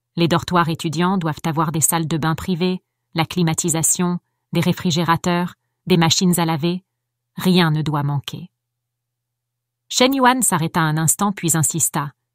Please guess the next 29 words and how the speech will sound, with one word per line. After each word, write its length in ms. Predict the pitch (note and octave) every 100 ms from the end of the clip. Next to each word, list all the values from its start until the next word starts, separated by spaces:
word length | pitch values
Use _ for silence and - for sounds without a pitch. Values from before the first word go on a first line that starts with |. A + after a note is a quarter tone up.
| _ -
Et 80 | D#3+
surtout, 480 | - - - A3 - _ _
une 120 | F#3+ F#3
fois 200 | - G3
que 100 | E3+
l'école 340 | D#3 F3+ E3
sera 240 | - D3
certifiée 560 | D3 F3+ - F3+ - F3+
par 160 | E3+ C#3+
le 80 |
Bureau 300 | D3 D#3 D#3
de 100 | D#3+
l'éducation, 680 | D3 C#3+ D3 D#3 C3+ - G3+ A3+ _ _ - - _ -
tous 100 | B3+
les 120 | A#3+
frais 200 | - A#3
de 80 | F#3+
scolarité, 760 | - F3+ E3+ E3 - D#3+ F#3 -
les 120 | D#3+
frais 220 | - G3
de 100 | F3
manuel 500 | E3 D#3+ D#3 D3+ E3+
et 80 | D3+
les 80 | D3
frais 220 | - G3
de 80 | D#3+
subsistance 760 | - C#3+ D#3+ - F3 F#3 G3 - - _
doivent 240 | G3 G#3+ -
être 280 | G3 F#3+